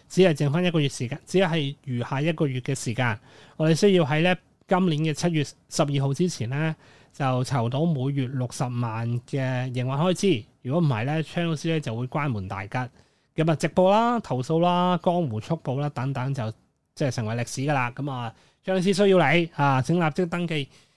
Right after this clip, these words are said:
呃，三十八蚊嘅用戶刻不容緩噉樣，噉就 Channel C 就有個，呃，又係啦，即係其實而家好多呢啲平台都會有一個，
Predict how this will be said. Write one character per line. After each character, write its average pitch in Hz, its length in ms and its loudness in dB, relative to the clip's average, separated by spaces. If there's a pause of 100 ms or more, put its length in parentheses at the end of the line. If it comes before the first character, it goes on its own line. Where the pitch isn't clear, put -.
(140)
呃， 156 140 -2
三 220 220 2
十 190 80 4
八 180 160 2
蚊 202 180 2
嘅 190 120 2
用 147 200 0
戶 147 160 0
刻 214 140 2
不 190 140 2
容 113 280 -2
緩 107 240 -4
噉 - 0 -
樣， 160 160 -2
噉 175 200 0
就 135 220 0
Channel 190 260 -2
C 185 160 -2
就 160 100 0
有 127 180 -2
個， 131 340 -2 (500)
呃， 120 380 0 (880)
又 151 100 6
係 147 100 6
啦， 175 180 4
即 202 120 2
係 190 40 4
其 135 140 -2
實 135 320 -6
而 - 40 -2
家 160 140 -2
好 151 60 0
多 170 140 0
呢 175 120 0
啲 - 40 -16
平 110 140 -10
台 104 140 -12
都 143 120 -8
會 151 80 -2
有 123 100 -4
一 127 60 -6
個， 123 200 -4